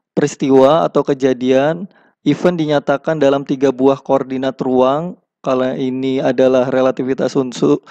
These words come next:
eh, khusus, maka koordinatnya kartesian tiga ruang, X, Y, Z dengan satu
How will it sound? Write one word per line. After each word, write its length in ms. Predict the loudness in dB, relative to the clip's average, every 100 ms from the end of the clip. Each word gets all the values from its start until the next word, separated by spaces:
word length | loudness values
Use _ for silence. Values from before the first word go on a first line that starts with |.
| -20 -20 _ _ -2
eh, 80 |
khusus, 560 | 2 2 2 2 2 -2
maka 640 | -6 -6 -4 0 2 0
koordinatnya 640 | 0 -2 0 -2 -2 -2 -2
kartesian 560 | -2 -2 -4 -2 -2
tiga 240 | -2 0 2
ruang, 480 | 4 4 0 -4 -6
X, 400 | -2 -2 -6 -20 -20 _ _ _ _
Y, 480 | 2 4 4 2 0
Z 560 | -2 -4 0 0 0 -4
dengan 320 | -4 -2 -2
satu 640 | -2 -4 0 2 2 0